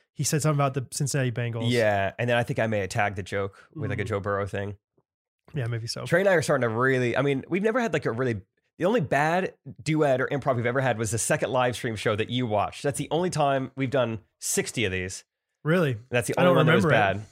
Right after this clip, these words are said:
Speaker 2: bad. Um, but we're starting to get better and better. Like, our last show in Indianapolis, the woman worked at State Farm.
Speaker 1: Okay.
Speaker 2: And if, like, Tr-, Trey and I looked at each other on stage, we, like, shared a moment. We didn't say anything, but it was like,
Speaker 1: Ooh, I
Speaker 2: "Don't
Speaker 1: like
Speaker 2: s-,
Speaker 1: that.
Speaker 2: don't say anything yet." Like, we both knew, like, this is gonna come back into play later. Like,
Speaker 1: Right.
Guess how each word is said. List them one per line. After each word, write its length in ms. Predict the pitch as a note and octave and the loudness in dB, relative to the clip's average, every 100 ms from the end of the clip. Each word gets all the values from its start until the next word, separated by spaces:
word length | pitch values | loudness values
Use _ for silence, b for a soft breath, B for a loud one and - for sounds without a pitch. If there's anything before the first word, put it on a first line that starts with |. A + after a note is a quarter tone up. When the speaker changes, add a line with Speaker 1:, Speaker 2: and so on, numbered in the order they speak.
| _ - | _ -2
Speaker 2:
bad. 280 | A2+ A2 G2+ | 2 2 0
Um, 220 | G2+ G#2 _ _ - | -4 -10 _ _ -6
but 100 | A#2 | -2
we're 80 | A#2 | 0
starting 180 | E3 D3 | 0 0
to 60 | |
get 140 | B2 G#2 | 0 0
better 160 | B2 | 2
and 100 | A2+ | 2
better. 180 | G#2+ G#2+ | 2 0
Like, 280 | G#2 G#2 - _ _ - | 0 -4 -8 _ _ -2
our 100 | A#2 | 2
last 220 | A#2 A#2+ | 2 2
show 100 | - | 0
in 60 | A2+ | 0
Indianapolis, 460 | A2+ G#2+ A2 G#2+ - | 2 2 2 -2 -2
the 100 | A#2 | -2
woman 240 | A2+ G#2 | 0 0
worked 240 | A2+ A#2 | -2 -2
at 100 | - | -4
State 300 | - C3+ B2+ | -4 -4 -4
Farm. 320 | - G2 F2+ G#2+ _ _ _ _ C3+ | -4 -4 -6 -10 _ _ _ _ -12
Speaker 1:
Okay. 200 | C3 C#3 | -8 -6
Speaker 2:
And 100 | D3+ - | -6 -4
if, 120 | A2+ | -2
like, 160 | B2 - | -2 -2
Tr-, 160 | D3 - - | -4 -4 -2
Trey 140 | - | 0
and 80 | D3 | 2
I 40 | C3 | 2
looked 200 | C3 D3 | 2 2
at 80 | C#3+ | 0
each 140 | C3 | 2
other 180 | C3 B2+ | 2 4
on 160 | C3 | 2
stage, 340 | B2 C3 A#2 A2 | 2 2 2 2
we, 120 | A2+ | 0
like, 100 | G#2+ | 0
shared 240 | - C#3 | 2 2
a 20 | A#2+ | 2
moment. 300 | A2 G#2 F2+ | 2 0 0
We 80 | |
didn't 160 | B2+ D#3 | 0 0
say 140 | F3 | 2
anything, 400 | D3 C3 A#2 G2+ | 2 2 0 0
but 80 | G2 | 0
it 40 | A2 | -2
was 140 | G2+ | 0
like, 300 | G#2 F#2+ - _ D3+ | -2 -4 -8 _ -6
Speaker 1:
Ooh, 60 | |
I 60 | B2+ | -4
Speaker 2:
"Don't 120 | A#2 G#2 | 0 0
Speaker 1:
like 80 | |
Speaker 2:
s-, 120 | C3 - | 0 -2
Speaker 1:
that. 140 | A#2 | 0
Speaker 2:
don't 200 | A#2+ A#2+ | 0 0
say 160 | - B2 | -2 -2
anything 360 | A#2 A2 G#2 | 0 -2 -2
yet." 260 | G2 F#2+ - | -2 -2 -2
Like, 160 | A2 | -2
we 160 | C3 D#3 | 0 0
both 260 | C#3+ F#3 E3 | 2 2 2
knew, 120 | D3 | 2
like, 220 | C3+ A2 | 2 0
this 160 | C#3 C3 | -2 -2
is 80 | A#2 | -2
gonna 160 | A#2 | -2
come 180 | - A2+ | -2 -2
back 220 | G2+ G2 | 0 -2
into 100 | G2+ | -6
play 220 | F#2 G#2+ G2 | -4 -4 -2
later. 320 | G2 F#2+ F#2+ | 0 0 0
Like, 100 | F#2+ | 0
Speaker 1:
Right. 180 | C3+ | 0